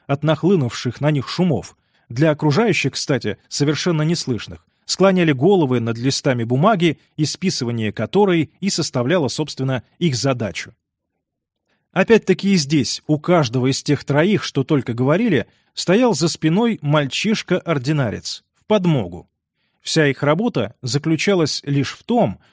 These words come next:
чтобы, вытянув шею, прислушаться к каждому слову начальника, а потом, дёрнувшись, будто их кто ужалил,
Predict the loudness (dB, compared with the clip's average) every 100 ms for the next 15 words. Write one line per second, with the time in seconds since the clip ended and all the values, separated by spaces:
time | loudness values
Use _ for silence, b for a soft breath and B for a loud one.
0 | _ -2 2 4 4 2 0 -2 -6 -2
1 | 2 2 2 b b _ 0 0 0 -2
2 | -2 -4 -2 -6 -4 -2 0 0 0 0
3 | -2 -2 0 -2 -4 -2 -4 -4 -10 -14
4 | -20 _ _ _ 0 0 2 2 2 4
5 | 4 4 2 -2 -6 -8 -10 b b 0
6 | 0 2 2 2 0 0 2 2 2 0
7 | -2